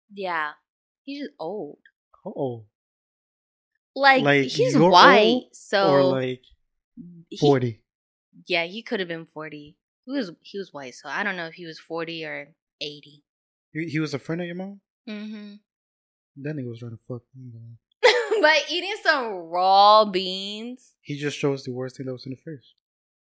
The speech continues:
Speaker 2: But he over there
Speaker 1: <sighs>
Speaker 2: trying to play it off like, "Yo, this shit good as hell."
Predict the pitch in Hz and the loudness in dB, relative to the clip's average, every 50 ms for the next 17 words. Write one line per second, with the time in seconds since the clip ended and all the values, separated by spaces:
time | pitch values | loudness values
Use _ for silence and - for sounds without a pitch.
0 | _ _ - 127 120 139 151 156 147 139 135 135 135 - 143 131 120 - - - | _ _ -10 -6 -4 0 0 2 2 2 2 0 0 -4 -6 -8 -8 -10 -8 -6
1 | 131 127 127 127 120 117 117 117 - 131 139 127 117 123 - - 127 117 113 120 | -6 -6 -6 -8 -10 -12 -16 -18 -18 -18 -20 -18 -20 -20 -20 -16 -16 -16 -16 -16
2 | 123 127 - - 135 127 | -18 -18 -20 -20 -20 -20